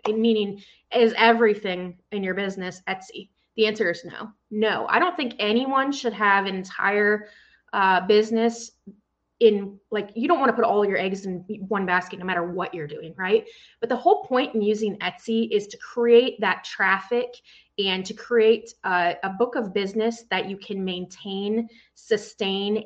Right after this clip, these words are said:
and that are gonna continue coming back to you as their trusted psychic advisor. So when you have that,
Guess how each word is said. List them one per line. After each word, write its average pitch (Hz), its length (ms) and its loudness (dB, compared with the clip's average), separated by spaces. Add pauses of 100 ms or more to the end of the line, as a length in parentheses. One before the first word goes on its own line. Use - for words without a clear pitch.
and 180 360 -6
that 185 140 0
are 175 80 -2
gonna 185 180 -6
continue 233 460 -2
coming 214 340 -4
back 180 340 -4
to - 120 -10
you 277 260 -6 (360)
as 190 320 2
their 180 260 2
trusted 180 580 -4
psychic - 480 -14
advisor. - 600 -8 (300)
So 220 460 8
when 233 140 6
you 277 120 2
have 233 340 4
that, 240 460 4